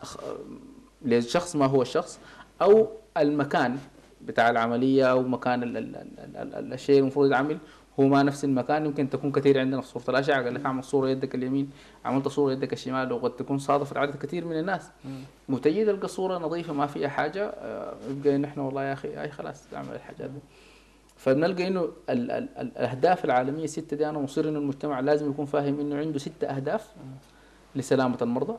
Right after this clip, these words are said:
Speaker 1: الهدف الأول التعرف والتحقق السليم والصحيح للمريض أثناء تلقيه للخدمات الصحية.
Speaker 2: مم.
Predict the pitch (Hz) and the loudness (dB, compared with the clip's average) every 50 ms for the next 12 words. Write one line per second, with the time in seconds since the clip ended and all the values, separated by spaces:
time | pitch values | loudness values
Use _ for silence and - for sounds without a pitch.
0 | - 127 127 135 156 156 156 139 147 156 156 156 147 131 - - 120 117 139 147 | -6 -4 0 2 4 4 4 4 4 4 4 4 4 0 0 -2 0 0 2 0
1 | 143 - - 131 - - 143 139 135 - 170 139 131 - - - - - 147 127 | 0 -4 -4 -8 -6 -2 -2 -2 -2 -2 -6 -6 -6 -10 -10 -10 -2 2 2 4
2 | 131 131 127 131 147 147 - - - - - - - - - - - _ - 127 | 4 4 2 0 -2 -6 -14 -20 -20 -20 -20 -20 -20 -20 -20 -20 -18 _ -6 -6
3 | 117 - - 127 - 143 131 131 139 131 123 120 120 123 120 123 123 127 123 - | -6 -4 -6 -4 2 2 0 2 2 0 0 2 2 2 2 2 2 0 -4 -4
4 | - 131 127 - 131 131 - - 127 127 117 - - 120 123 131 131 131 120 - | -4 -4 -2 -2 -4 -4 -2 -4 -4 -4 -2 -4 -2 -2 0 0 0 -2 -2 -6
5 | - - - - 165 208 - - - - - - _ - - - - | -8 -8 -4 0 0 0 0 -2 -8 -20 -20 -20 _ -20 -20 -20 -20